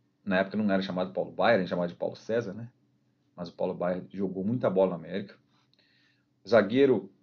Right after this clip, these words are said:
talvez você se lembre do Ricardo, depois ele rodou aí no, no Brasil e tudo, mas era um zagueiraço, Ricardo. E o Luiz Carlos Marins.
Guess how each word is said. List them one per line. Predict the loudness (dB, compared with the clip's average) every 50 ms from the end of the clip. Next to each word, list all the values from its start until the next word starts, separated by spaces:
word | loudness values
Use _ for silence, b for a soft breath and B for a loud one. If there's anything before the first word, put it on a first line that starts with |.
| _ _ _ _ _ _ _ _ _ _ -8
talvez | -6 -4 -4 -4 -4
você | -6 -8 -8
se | -8
lembre | -4 -2 -2 -2 -2
do | -2 -2
Ricardo, | -4 -4 -2 0 2 2 2 2 0
depois | -4 -6 -4 -2 -2
ele | -2 -2
rodou | -6 -8 -6 -4 -4 -4
aí | -4 -6
no, | -8 -12 -14 -18 -20
no | -18 -16
Brasil | -14 -14 -14 -14 -12 -8 -6 -6
e | -6
tudo, | -6 -6 -8 -10 -10 -8 -8
mas | -10 -8 -8
era | -8 -8
um | -8 -6
zagueiraço, | -4 -4 -4 -4 -6 -6 -4 -4 -4 -4 -6 -12 -20
Ricardo. | -20 -20 _ -20 -16 -16 -14 -14 -14 -16 -18 -20 _ _ _ _ _ _ _ _ _ _ _ _ _ _ _ _ _ _ _ _ _ _ _ _ _ _
E | -6 -4
o | -4
Luiz | -4 -4 -6
Carlos | -4 -2 -2 0 0 0
Marins. | -2 -2 -2 -2 -4 -4 -6 -8 -14